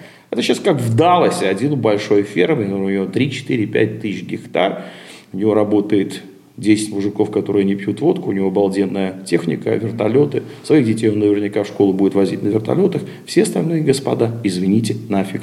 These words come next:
с пляжа. Вот так вот. И это тоже меняется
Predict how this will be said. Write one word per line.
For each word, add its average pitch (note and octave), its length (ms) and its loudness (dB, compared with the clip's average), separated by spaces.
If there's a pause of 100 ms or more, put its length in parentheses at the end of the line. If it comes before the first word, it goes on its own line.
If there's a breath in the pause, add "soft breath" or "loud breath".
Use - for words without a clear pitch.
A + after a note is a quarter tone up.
(140)
с - 100 -18
пляжа. - 400 0 (500 loud breath)
Вот G#2 300 0
так F#2+ 260 -2
вот. - 180 -6
И G2 60 0
это D3 220 4
тоже G3 260 0
меняется F3 640 -2